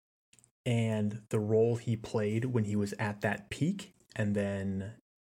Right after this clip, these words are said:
you know, his divergence really from,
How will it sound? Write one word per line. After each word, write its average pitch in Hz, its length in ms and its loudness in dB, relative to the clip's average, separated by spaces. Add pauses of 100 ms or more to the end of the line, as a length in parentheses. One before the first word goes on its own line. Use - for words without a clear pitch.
(360)
you 110 100 -4
know, 95 340 -4 (400)
his 95 600 -4 (260)
divergence 101 960 -2 (140)
really 98 400 -2
from, 101 500 -4